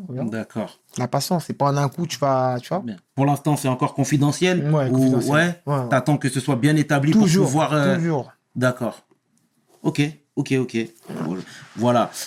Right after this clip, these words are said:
Speaker 2: Euh, tout à l'heure, tu disais, tes parents, euh,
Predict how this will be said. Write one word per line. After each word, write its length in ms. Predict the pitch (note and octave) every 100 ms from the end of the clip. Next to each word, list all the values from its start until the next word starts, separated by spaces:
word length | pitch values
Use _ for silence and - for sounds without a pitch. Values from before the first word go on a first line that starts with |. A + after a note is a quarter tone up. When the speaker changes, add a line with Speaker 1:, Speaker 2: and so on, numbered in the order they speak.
| - B2+
Speaker 2:
Euh, 200 | B2+ A#2+ A2 F#2 - - -
tout 120 | - C3+
à 100 | D#3
l'heure, 160 | F3
tu 140 | - C#3
disais, 420 | A#2+ A#2 C#3+ C#3+ - _
tes 100 | C#3
parents, 640 | C3 C3+ A#2 A2+ B2 B2 A2+
euh, 200 | G#2